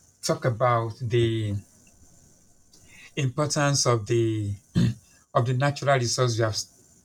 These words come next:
talk-, you have, you have spoken about, that is land. Um, <clears throat> land is undoubtedly the most important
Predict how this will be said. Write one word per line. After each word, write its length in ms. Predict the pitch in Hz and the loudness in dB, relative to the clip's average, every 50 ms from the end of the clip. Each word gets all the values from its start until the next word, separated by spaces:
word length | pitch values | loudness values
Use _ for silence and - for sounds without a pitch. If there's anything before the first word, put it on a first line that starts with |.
| _ _ _ _ _ - _ _ _ _ _ _ _ _ _ _ _ _ _ - - - - - | _ _ _ _ _ -20 _ _ _ _ _ _ _ _ _ _ _ _ _ -20 -20 -8 -2 0
talk-, 180 | 147 - - - | 0 0 -2 -4
you 180 | 131 131 117 117 | -4 -2 0 0
have, 100 | 117 117 | 2 2
you 60 | 117 | 2
have 120 | 113 110 | 2 0
spoken 320 | - - 139 123 - 131 117 | 0 -2 -6 -2 0 0 0
about, 280 | 113 107 113 101 98 | 2 2 0 -2 0
that 180 | 117 131 139 - | 0 0 0 0
is 180 | 123 107 98 | 0 0 2
land. 480 | 101 110 120 110 98 92 92 87 - - - _ _ _ _ _ _ _ - - - - - - - - - - - - - - - - - | 2 2 2 2 0 -2 -4 -8 -12 -16 -20 _ _ _ _ _ _ _ -20 -20 -20 -20 -20 -20 -20 -20 -20 -20 -20 -20 -20 -20 -20 -16 -8
Um, 340 | - 107 110 113 110 110 110 - - _ - | -4 -2 0 0 0 -2 -2 -4 -8 _ -2
<clears throat> 800 | - - - - 151 131 123 - - - - - - - - - | 0 2 2 2 2 0 -2 -6 -12 -20 -18 -18 -18 -14 -6 -2
land 240 | 135 170 233 254 247 | 0 2 2 2 0
is 100 | 208 151 | 2 2
undoubtedly 600 | 165 151 127 151 156 160 156 160 151 139 156 151 | 2 2 2 2 2 2 2 0 -2 0 0 0
the 140 | 120 135 127 | 0 2 2
most 280 | 127 143 147 143 - | 2 2 0 0 0
important 580 | 120 107 - 123 120 - 127 123 120 120 - | -2 -2 -2 -2 -2 0 0 2 2 0 -2